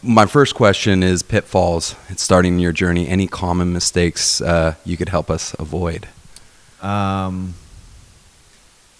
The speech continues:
Speaker 2: price everything. Keep track of every dollar in and every dollar out, for sure. Like, a hundred percent. I think that's a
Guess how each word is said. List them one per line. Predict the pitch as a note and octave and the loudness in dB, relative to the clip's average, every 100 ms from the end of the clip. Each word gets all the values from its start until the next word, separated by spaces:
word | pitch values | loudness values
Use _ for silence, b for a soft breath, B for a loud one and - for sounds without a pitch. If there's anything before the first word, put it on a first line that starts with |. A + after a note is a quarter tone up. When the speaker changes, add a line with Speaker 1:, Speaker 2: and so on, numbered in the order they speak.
| _ - _ _ - _ _ - - - _ _ _ _ _ - | _ -20 _ _ -20 _ _ -20 -20 -20 _ _ _ _ _ -6
Speaker 2:
price | C3 C3+ C3 - | -4 -2 -6 -6
everything. | A2+ A2+ A2+ G2+ G2+ F#2+ - - | -4 -2 -4 -4 -10 -12 -20 -10
Keep | C#3+ D3+ - | -6 -6 -6
track | C3 A#2+ B2 | -6 -6 -6
of | A2 F#2 - G#2+ | -8 -8 -12 -8
every | G#2+ A2 | -6 -4
dollar | G#2 F#2 G#2 G2+ | -4 -2 -2 -4
in | F#2 G2 G2+ | -6 -6 -6
and | F2+ | -8
every | F2 F2 F2+ | -10 -10 -10
dollar | E2+ E2 D#2+ | -10 -12 -12
out, | D#2+ D2 - | -14 -16 -20
for | - F2+ | -16 -14
sure. | - G2 E2+ D#2+ - - - - | -12 -12 -12 -16 -20 -20 -20 -16
Like, | E2+ | -14
a | F2 | -8
hundred | G#2 G#2 | -6 -6
percent. | G2+ F#2 G2 F2+ F2 - - - - | -8 -12 -10 -10 -12 -18 -20 -20 -12
I | |
think | F#2+ G2+ | -8 -8
that's | |
a | G2 | -8